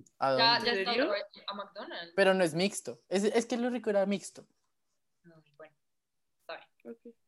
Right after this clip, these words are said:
Speaker 2: Pero por lo menos ya volvió.
Speaker 1: A mí me gusta el de Mimos, el de Mimos es muy bueno. Mimos
Speaker 2: Mimos
Speaker 1: sponsor us.
Speaker 2: parece
Speaker 3: Sí, es
Speaker 2: súper caro
Speaker 3: deli.
Speaker 2: para lo que es.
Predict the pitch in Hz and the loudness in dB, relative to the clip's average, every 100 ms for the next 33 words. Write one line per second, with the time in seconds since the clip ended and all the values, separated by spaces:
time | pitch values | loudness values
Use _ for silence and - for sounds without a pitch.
0 | _ - 226 226 226 220 214 214 214 _ | _ -6 -4 -4 -8 -10 -12 -14 -16 _
1 | _ _ 302 - 240 285 269 262 226 208 | _ _ -14 -4 2 4 4 4 4 4
2 | 233 214 147 175 175 202 185 190 196 185 | 2 0 -2 -4 -2 -2 -2 -4 -4 -2
3 | 156 120 120 _ _ _ _ _ _ _ | -4 -6 -12 _ _ _ _ _ _ _
4 | 170 180 175 226 285 156 139 123 285 - | 0 2 2 2 4 6 8 8 8 4
5 | - - 214 233 254 202 277 247 226 220 | 2 -4 -2 0 0 0 0 2 0 0
6 | 208 202 202 226 233 180 185 - - | 0 -2 -4 -4 -2 -2 -6 -12 -20